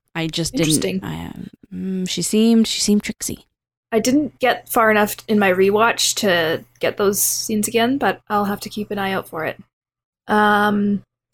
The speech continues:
Speaker 2: so then they evacuate,
Speaker 1: Mm-hmm.
Speaker 2: and of course, Burnham gets left behind.
Speaker 1: Right.
Speaker 2: Yeah. Um, she has the blackout, and she wakes up, and she sees the image of the angel, which in my notes is listed as the vagina eyeball angel.
Speaker 1: Right, of course.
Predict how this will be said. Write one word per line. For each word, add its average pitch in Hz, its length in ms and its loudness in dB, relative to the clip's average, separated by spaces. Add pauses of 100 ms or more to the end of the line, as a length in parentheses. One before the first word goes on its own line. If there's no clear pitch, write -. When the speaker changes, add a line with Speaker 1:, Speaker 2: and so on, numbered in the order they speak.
(140)
Speaker 2:
so 220 120 0
then 214 120 4
they 254 120 4
evacuate, 220 560 2 (160)
Speaker 1:
Mm-hmm. 175 180 -2 (400)
Speaker 2:
and 185 180 2
of 180 120 -6
course, 254 600 2 (260)
Burnham 214 320 4
gets 214 220 2
left 185 280 -2
behind. 208 640 0
Speaker 1:
Right. 156 320 -2 (880)
Speaker 2:
Yeah. 175 160 -2 (640)
Um, 196 500 2
she 214 180 2
has 220 200 4
the 220 60 0
blackout, 254 720 2
and 202 140 2
she - 140 -2
wakes 160 300 -2
up, - 380 0
and 202 180 0
she 196 180 -2
sees 202 600 0
the 196 220 -4
image 190 440 0
of 170 280 -2
the - 140 -4
angel, 269 640 4
which 202 220 0
in 196 100 2
my 185 220 0
notes 175 320 -2
is - 160 -4
listed 165 300 -4
as 180 160 -4
the 190 80 -4
vagina 185 340 -2
eyeball 254 400 2
angel. 269 460 4
Speaker 1:
Right, 180 180 2
of 175 120 -10
course. 196 200 2